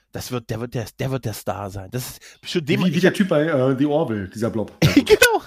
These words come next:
Speaker 1: genau. Ja, ich hab, ich hab den gesehen und hab sofort gesagt, Star. Weißt
Speaker 2: Ja,
Speaker 1: du?
Speaker 2: ja,
Speaker 1: Ne?
Speaker 2: ja.
Speaker 1: Ja, ja, ja.
Speaker 2: Nein, und das, ähm, da triffst auch wieder drauf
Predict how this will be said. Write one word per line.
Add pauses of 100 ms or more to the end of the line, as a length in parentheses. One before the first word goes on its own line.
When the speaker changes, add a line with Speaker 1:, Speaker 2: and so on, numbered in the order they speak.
(100)
Speaker 1:
genau. (260)
Ja,
ich
hab, (320)
ich
hab
den
gesehen
und
hab
sofort
gesagt,
Star. (800)
Weißt
Speaker 2:
Ja,
Speaker 1:
du? (120)
Speaker 2:
ja,
Speaker 1:
Ne?
Speaker 2:
ja.
Speaker 1:
Ja,
ja, (200)
ja.
Speaker 2:
Nein,
und
das,
ähm,
da
triffst
auch
wieder
drauf